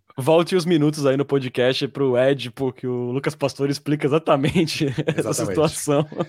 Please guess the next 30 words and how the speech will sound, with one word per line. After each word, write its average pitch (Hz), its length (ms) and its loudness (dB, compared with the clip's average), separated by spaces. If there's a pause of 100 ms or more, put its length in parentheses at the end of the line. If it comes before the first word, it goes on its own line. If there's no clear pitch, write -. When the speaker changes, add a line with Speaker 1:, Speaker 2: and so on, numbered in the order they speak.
(1120)
Speaker 2:
E 139 120 0
aí 175 100 2
tem 214 200 0
ela 165 220 6
também, 110 280 0
a 101 80 2
pergunta 123 360 0
do 160 80 -2
Marcelo 151 440 0
Hipólito. 90 520 -4 (240)
Speaker 1:
Ah, 120 540 -2
sim. 98 380 -16 (560)
Speaker 2:
Agora 165 340 2
que 202 100 -2
anunciamos 160 560 -2
experientes 127 720 -2
que 156 140 -6
marcam 104 500 -2
e 98 60 -6
conseguem 143 460 -2
arremessar 107 420 -2
de 95 120 -12
três 85 460 -8
e 117 80 -8
que - 140 -14
ganham 117 320 -2
menos 135 320 -2
que - 140 -2
os - 320 -4
inomináveis, 127 1040 -2